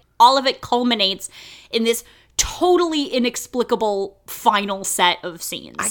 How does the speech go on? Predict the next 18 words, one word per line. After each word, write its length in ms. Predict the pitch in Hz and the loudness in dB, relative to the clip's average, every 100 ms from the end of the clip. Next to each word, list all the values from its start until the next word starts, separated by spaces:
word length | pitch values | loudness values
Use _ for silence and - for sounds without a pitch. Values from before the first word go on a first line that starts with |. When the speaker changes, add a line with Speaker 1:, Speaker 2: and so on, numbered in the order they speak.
| - | 2
Speaker 2:
guess 500 | 320 339 - - - | 2 2 -2 -4 -4
there's 200 | 185 160 | -2 0
a 40 | |
lot 220 | 147 131 | 4 4
of 100 | 127 | 4
rings 340 | 123 117 110 110 | 0 -4 -6 -8
in 120 | 113 | -8
Lord 180 | 107 107 | -8 -8
of 40 | |
the 60 | 104 | -10
Rings, 340 | 107 117 120 107 | -14 -14 -16 -16
but 140 | 139 | -6
there's 160 | 170 226 | -4 -2
only 160 | 196 | -2
one 240 | 123 117 110 | -4 -6 -8
that 100 | 95 | -12
really 240 | 90 87 | -14 -16
matters. 760 | 80 80 90 98 - - - | -18 -18 -18 -16 -14 -12 -12